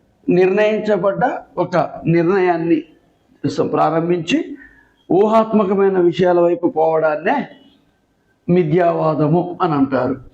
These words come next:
తీర్మానం నుండి మిథ్యావాదం వైపు ప్రయాణిస్తుంది. ఇది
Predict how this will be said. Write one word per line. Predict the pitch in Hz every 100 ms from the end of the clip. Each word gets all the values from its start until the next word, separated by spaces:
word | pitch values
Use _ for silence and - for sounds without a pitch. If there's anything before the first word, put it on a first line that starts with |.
| _ - -
తీర్మానం | - 170 170 170 170 170 170
నుండి | 175 180 - - -
మిథ్యావాదం | 165 156 165 165 160 156 151
వైపు | 156 143 156
ప్రయాణిస్తుంది. | 147 143 147 151 151 - 175 233 277 - - _ _
ఇది | - 202 226 180 208 -